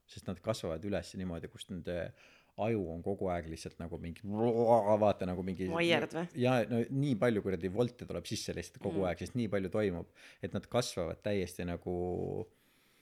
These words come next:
Speaker 1: noh, nagu arenevad palju võimsamateks inimesteks,
Speaker 2: Mm.
Speaker 1: et nad vaatavad, need lapsed, kes praegu sünnivad, kes on viimased viis aastat sündinud, kahekümne aasta pärast, kümne aasta pärast juba,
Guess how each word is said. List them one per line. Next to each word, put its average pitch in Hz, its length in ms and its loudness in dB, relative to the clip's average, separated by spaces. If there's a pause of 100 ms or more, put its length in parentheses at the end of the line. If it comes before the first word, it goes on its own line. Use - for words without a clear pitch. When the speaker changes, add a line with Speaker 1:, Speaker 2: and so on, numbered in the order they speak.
(480)
Speaker 1:
noh, 123 100 0
nagu 110 220 4
arenevad 101 460 4
palju 110 340 4 (960)
võimsamateks 90 760 -2
inimesteks, 95 480 -4
Speaker 2:
Mm. - 40 -6
Speaker 1:
et 95 120 -4
nad 92 80 -6
vaatavad, 98 520 -2 (360)
need 117 200 0
lapsed, 117 320 0
kes - 120 -18
praegu 95 280 -2
sünnivad, 104 440 -4 (460)
kes - 100 -20
on 98 80 -6
viimased 101 180 -6
viis 90 140 -6
aastat 87 240 -10
sündinud, 87 400 -8 (1300)
kahekümne 101 360 -2
aasta 90 200 -8
pärast, 80 280 -12
kümne 113 240 -2
aasta 82 180 -8
pärast 82 240 -12
juba, 90 220 -12